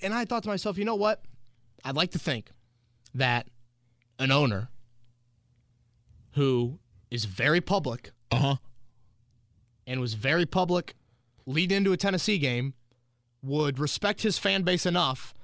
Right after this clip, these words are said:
Speaker 1: to realize we're all watching the same thing, and this current product is nowhere near the standard that should be acceptable, and frankly, it's embarrassing. People respect honesty.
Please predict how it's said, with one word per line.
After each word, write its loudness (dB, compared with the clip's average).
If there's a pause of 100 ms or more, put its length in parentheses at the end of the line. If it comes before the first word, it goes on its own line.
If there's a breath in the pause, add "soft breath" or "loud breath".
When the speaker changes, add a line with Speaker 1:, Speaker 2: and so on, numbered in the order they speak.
(140 soft breath)
Speaker 1:
to 0
realize 2 (200)
we're -2
all 4
watching 2
the 2
same 2
thing, 0 (400 soft breath)
and -4
this 0
current 2
product 0 (260 soft breath)
is -6
nowhere 2
near 4
the 2
standard 2
that -2
should 0
be 4
acceptable, -2 (200 loud breath)
and -2
frankly, 2
it's -2
embarrassing. -2 (2500)
People 4
respect 2
honesty. 2